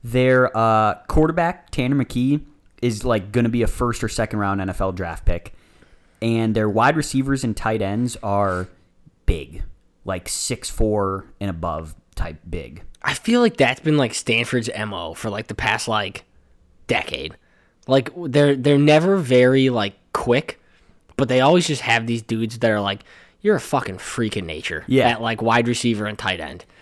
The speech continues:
Speaker 1: Yeah. So
Speaker 2: They get, they get tight end wise, they get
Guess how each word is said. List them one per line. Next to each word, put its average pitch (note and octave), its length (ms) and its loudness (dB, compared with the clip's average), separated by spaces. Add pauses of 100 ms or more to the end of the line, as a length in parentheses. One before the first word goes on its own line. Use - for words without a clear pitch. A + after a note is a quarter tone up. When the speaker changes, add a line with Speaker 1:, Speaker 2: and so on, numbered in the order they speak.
(200)
Speaker 1:
Yeah. G#2+ 320 -4 (440)
So B2+ 500 0
Speaker 2:
They D3+ 200 6
get, G#3 320 4
they C3+ 160 6
get F#3 460 0
tight C3 260 2
end A#2 200 0
wise, C3 320 0
they B2 180 2
get A#2+ 460 0